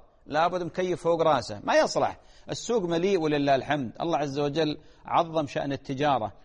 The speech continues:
ولذلك هذا عمل طيب، لكن بشرط واحد أخوي سعد الله يرضى عليك،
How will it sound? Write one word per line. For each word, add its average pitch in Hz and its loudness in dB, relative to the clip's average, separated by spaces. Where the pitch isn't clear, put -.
ولذلك 160 0
هذا 156 0
عمل 147 -2
طيب، 120 -2
لكن 170 0
بشرط 185 -2
واحد 180 2
أخوي 160 -4
سعد 110 0
الله 143 4
يرضى 127 2
عليك، 92 -2